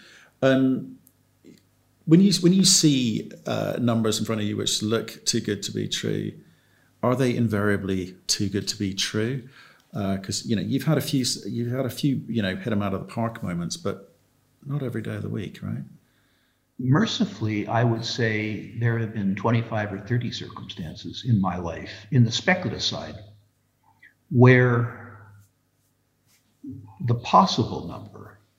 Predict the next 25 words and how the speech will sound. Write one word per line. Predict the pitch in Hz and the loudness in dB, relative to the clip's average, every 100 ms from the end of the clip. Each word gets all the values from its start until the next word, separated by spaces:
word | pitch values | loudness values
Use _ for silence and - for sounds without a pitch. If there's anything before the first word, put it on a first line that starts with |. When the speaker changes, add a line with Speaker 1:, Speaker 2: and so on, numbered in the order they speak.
| _ _ _ - | _ _ _ -2
Speaker 2:
not | 190 | 0
the | 147 | 0
probable | - 123 107 85 78 71 | 0 0 0 -2 -10 -12
number, | 78 76 | -14 -14
but | 87 101 | -10 -8
the | 120 | -8
possible | - 185 185 - - - | -2 -2 0 -2 -6 -10
number | - - - - _ _ _ | -14 -16 -18 -20 _ _ _
was | 139 120 | 4 4
extraordinary. | 127 - 123 - 71 - 62 - _ _ _ _ _ _ _ - - _ - | 2 4 4 4 -4 -12 -16 -18 _ _ _ _ _ _ _ -20 -20 _ 0
Uh, | 123 113 104 104 127 | 4 4 4 -4 -4
and | 107 104 | -2 0
where, | 117 113 110 110 - - | 2 2 0 -6 -10 -16
uh, | 120 117 - - - - _ _ _ 127 | -16 -16 -18 -20 -20 -20 _ _ _ -2
as | 110 | 0
hard | - 156 | 2 2
as | 135 - | 2 -2
I | 101 | -6
tried | - 135 110 95 | -2 -2 -2 -2
to | 101 | -8
disabuse | 117 113 98 110 113 - | -6 -6 -4 -4 -4 -4
myself | 90 - 95 87 - - _ - | -6 -4 -6 -6 -12 -20 _ -4
of | 117 | -2
my | 95 90 | -2 -4
premise, | - 170 95 120 - | 0 2 2 0 -4